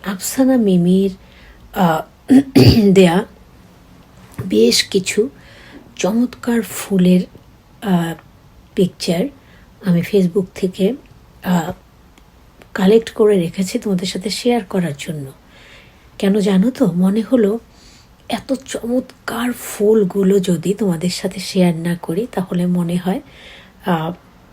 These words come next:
তোমাদের দেখার অনেক কিছু বাকি থেকে যাবে। মানে ফুল, আসলে ফুলের সৌন্দর্য কী যে মনোমুগ্ধকর, কী যে মোহিত করা রূপ ফুলের, এটা আমরা সবাই জানি এবং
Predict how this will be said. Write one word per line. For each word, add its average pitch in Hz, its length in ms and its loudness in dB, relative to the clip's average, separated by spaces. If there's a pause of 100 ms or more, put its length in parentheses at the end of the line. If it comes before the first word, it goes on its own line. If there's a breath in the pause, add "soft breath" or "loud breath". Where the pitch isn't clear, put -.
তোমাদের 180 340 0
দেখার 190 340 0
অনেক 185 280 0
কিছু 226 200 0
বাকি 175 360 -4
থেকে 175 340 -4
যাবে। 135 280 -8 (840)
মানে 185 140 4
ফুল, 247 680 2
আসলে 214 380 0
ফুলের 233 420 0
সৌন্দর্য 202 840 0 (1400 loud breath)
কী 262 200 4
যে 285 260 6
মনোমুগ্ধকর, 202 1400 2 (420)
কী 214 100 0
যে 220 140 4
মোহিত 202 500 0
করা 240 340 0
রূপ 180 300 2 (160)
ফুলের, 175 440 -2 (1160)
এটা 196 220 0
আমরা 180 200 2
সবাই 254 400 0
জানি 226 360 2 (1120)
এবং 196 340 4